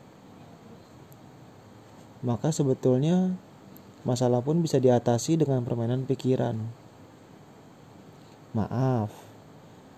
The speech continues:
coba kita perhatikan orang yang kelainan jiwa.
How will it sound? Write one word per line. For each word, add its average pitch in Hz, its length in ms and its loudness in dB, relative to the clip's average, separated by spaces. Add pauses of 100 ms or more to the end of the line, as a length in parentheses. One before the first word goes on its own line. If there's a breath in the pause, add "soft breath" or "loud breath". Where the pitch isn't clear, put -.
coba 131 240 2
kita 139 240 0
perhatikan 123 480 -2
orang 131 320 -2
yang 120 80 -6
kelainan 120 320 -2
jiwa. 113 400 -2